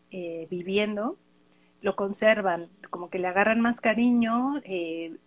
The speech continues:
ven el valor de lo que, de lo que tienen y, pues, empiezan como a respetarlos, a, a convivir sanamente, ¿no? Y no abusando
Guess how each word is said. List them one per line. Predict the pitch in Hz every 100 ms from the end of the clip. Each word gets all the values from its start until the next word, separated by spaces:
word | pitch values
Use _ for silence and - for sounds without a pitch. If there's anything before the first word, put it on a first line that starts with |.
| - 180
ven | 196 220
el | 226
valor | 196 170 170 190 196 196
de | 214 214
lo | 202 175
que, | 170 165 165 165 160 202 190
de | 170
lo | 165
que | 170
tienen | 156 196 196 196 240 - _ _ _ _ _
y, | 226 220 220 233
pues, | - 185 156
empiezan | - 156 185 175 180
como | 180 170 160
a | 165 185
respetarlos, | 180 - 226 226 254 240 226 214 220 226
a, | 190 170 165 160 165 160 180 170 165 160
a | 160
convivir | 185 180 175 170 208 214 208 - _ _ _ _
sanamente, | - 175 175 170 180 170 165 151 _
¿no? | - 170
Y | 196
no | 170 170 175 175
abusando | 165 165 160 - 170 165 -